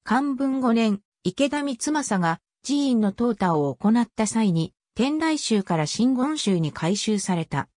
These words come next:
宝暦八年の記録では十五院三宝の塔頭があった。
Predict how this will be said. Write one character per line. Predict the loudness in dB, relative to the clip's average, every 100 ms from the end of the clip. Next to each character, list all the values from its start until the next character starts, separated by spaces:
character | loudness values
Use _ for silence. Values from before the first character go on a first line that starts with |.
| _ _ _ _ _ _
宝 | 0 2 2
暦 | 0 -4
八 | -4 -2 0
年 | 2 4 4
の | 2
記 | -2
録 | -2 0
で | 0
は | 2 2
十 | 2 2
五 | 2 2
院 | 2 2
三 | 2 2 2
宝 | 2 0
の | 0
塔 | -4
頭 | -8 -2 0
が | 2 0 -2 _ -2
あ |
っ | -2 -2
た。 | -4 -4